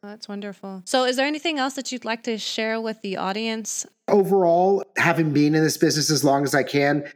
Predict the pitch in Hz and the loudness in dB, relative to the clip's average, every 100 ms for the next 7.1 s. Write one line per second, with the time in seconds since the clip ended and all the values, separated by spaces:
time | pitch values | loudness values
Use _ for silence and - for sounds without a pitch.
0 | _ - 147 143 135 135 143 160 151 139 | _ 0 2 4 4 2 2 2 2 2
1 | 127 - - 139 - 135 139 131 139 123 | 2 0 2 2 4 4 4 2 0 2
2 | 127 123 127 139 131 - 127 117 143 135 | 4 2 2 2 2 2 0 2 2 0
3 | 131 - 127 135 151 135 127 127 131 147 | -4 -6 -2 2 2 2 2 2 2 0
4 | 143 117 - 131 127 120 120 113 120 - | 0 0 0 2 2 2 2 0 -2 -10
5 | 113 127 113 117 113 120 - 120 107 127 | 0 2 4 0 0 -2 2 2 2 0
6 | 110 98 - 98 113 107 107 98 117 110 | 0 0 -2 -2 0 0 -2 -2 0 0